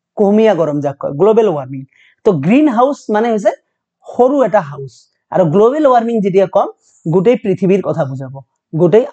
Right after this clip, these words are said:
আৰ্থৰ কথা বু-, কথা বুজাব। ডেট ইজ কল্ড গ্ল'বেল ৱাৰ্মিং। একে বস্তু দুটা, গ্ৰীণ হাউচ গেছ আৰু গ্ল'বেল ৱাৰ্মিং একে হয়। গ্ৰীণ হাউচ মানে সৰু, এই যে মই আপোনালোকক ক'লো যে খেতি কৰিছে আপুনি, তাত ঢাকি থৈ দিছে, এইটো হৈছে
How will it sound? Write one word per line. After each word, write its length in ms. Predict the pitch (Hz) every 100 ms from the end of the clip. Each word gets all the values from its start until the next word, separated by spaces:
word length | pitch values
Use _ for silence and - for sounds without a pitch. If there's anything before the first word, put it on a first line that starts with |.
| 160
আৰ্থৰ 260 | 151 - 151
কথা 160 | 151 147
বু-, 160 | 135 143 _ _ _ _ _ -
কথা 200 | 165 208 175
বুজাব। 260 | 143 135 139 - _ _ _ -
ডেট 220 | 165 151
ইজ 100 | 165 -
কল্ড 140 | 269 151
গ্ল'বেল 300 | 185 170 156 139
ৱাৰ্মিং। 240 | 131 143 - 180
একে 160 | 277
বস্তু 220 | 262 247 240
দুটা, 160 | 214 220 233
গ্ৰীণ 180 | 160 196 180
হাউচ 160 | 233 - _ _ _ _ -
গেছ 300 | 156 196 220 180
আৰু 100 | 196 185
গ্ল'বেল 280 | 160 175 190 180
ৱাৰ্মিং 240 | 170 185 202 156
একে 140 | 220 208
হয়। 140 | 285 - - 165
গ্ৰীণ 180 | 180 226
হাউচ 200 | 208 220 208
মানে 120 | 233 -
সৰু, 200 | 202 226 359 _ _ _ _ -
এই 80 | 175
যে 60 | 202
মই 100 | 185
আপোনালোকক 440 | 185 180 180 175 165
ক'লো 140 | 175 254 180
যে 60 | 160
খেতি 200 | - 180 190
কৰিছে 220 | 185 165 170
আপুনি, 220 | 160 262 - _ _
তাত 120 | 190 160
ঢাকি 200 | 156 202
থৈ 120 | 196 180
দিছে, 200 | 165 214
এইটো 140 | 175
হৈছে 140 | 160